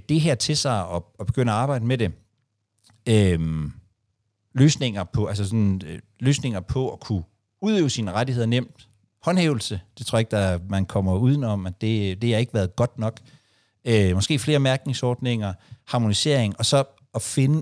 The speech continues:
en eller anden form for løsning på, hvordan vi kan samarbejde i, øh, i en verden, som ser ud, som den, øh, som den nu gør. Øh, men det, øh, det, det sidste ligger lidt, efter min mening, lidt ud over databeskyttelsen.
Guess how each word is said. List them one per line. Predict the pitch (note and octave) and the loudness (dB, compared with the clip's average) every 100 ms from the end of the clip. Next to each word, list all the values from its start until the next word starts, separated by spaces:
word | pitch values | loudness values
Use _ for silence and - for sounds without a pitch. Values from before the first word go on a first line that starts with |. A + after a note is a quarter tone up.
| - | -2
en | F3+ D#3+ | -4 0
eller | A#2 | 0
anden | B2+ | 0
form | B2+ C#3 | 0 -4
for | A2+ | -2
løsning | A2+ C3+ D3 A#2 G2 | 0 0 -2 -4 2
på, | B2+ B2 _ _ _ _ _ _ | 0 0 _ _ _ _ _ _
hvordan | A2 G#2+ B2 | -2 2 2
vi | |
kan | A2+ C3 | 0 -2
samarbejde | A#2 A#2+ B2+ A2+ F2+ F2 F2+ | -2 -2 -2 -2 -2 -4 -8
i, | G#2 F2+ D#2+ _ _ _ _ _ - | -4 -4 -6 _ _ _ _ _ -4
øh, | G2+ F2+ E2 | -2 0 -2
i | F2 A2+ | -4 -2
en | F#2+ | 0
verden, | G2+ A#2 C3 | 0 -2 -4
som | - G2 | -4 -6
ser | - G#2 | -4 -4
ud, | F#2+ C3 C#3+ | -2 -4 -4
som | - A2 F#2 | -10 -8 -6
den, | F2+ F2 E2+ | -6 -4 -4
øh, | E2 D#2+ | -4 -6
som | - F#2 | -6 -6
den | E2+ F2 | -4 -2
nu | G#2 | -2
gør. | A#2+ B2 B2+ - - _ - | -2 -4 -4 -8 -14 _ -4
Øh, | G2 E2+ D#2 D2+ | -2 -2 -4 -6
men | D2+ D2 D2+ F2 | -8 -10 -10 -10
det, | F2 A2+ A2 F2+ E2+ | -2 0 2 0 -2
øh, | - - - | -6 -14 -8
det, | G2 G#2+ - | -6 -6 -4
det | G2+ | -4
sidste | B2 - F#2 | -4 -6 -6
ligger | F2+ F2+ | -6 -4
lidt, | F#2+ G2+ - | -4 -6 -12
efter | - G2 G#2+ | -14 -8 -2
min | A2 | 0
mening, | G2+ G#2 G2+ | 2 0 0
lidt | A2 | -4
ud | B2 A2 | -6 -8
over | F#2+ E2+ D2 - _ _ _ _ _ _ _ - | -6 -6 -10 -14 _ _ _ _ _ _ _ -6
databeskyttelsen. | G#2 - D#3 - - - E3+ - | -4 -4 -12 -10 -12 -12 -16 -14